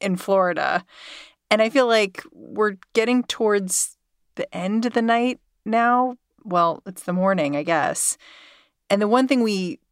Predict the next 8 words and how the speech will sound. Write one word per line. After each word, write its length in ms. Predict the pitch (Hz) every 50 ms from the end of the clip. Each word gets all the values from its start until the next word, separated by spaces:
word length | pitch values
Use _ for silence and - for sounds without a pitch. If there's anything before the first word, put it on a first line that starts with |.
| _ -
know, 680 | 180 175 175 180 180 165 - - - 160 190 196 - - _ _ _ _ _ _ _ _ _ _ _ _ - - - -
we 100 | 175 175
don't 180 | 185 180 165
know 100 | 170 170
everything, 720 | 165 175 175 160 156 156 - - - - - - 175 180 - _ - _ _ _ _ _ _ _ _ _ -
is 140 | 196 185 -
just 180 | 247 226 -
that 180 | - 208 175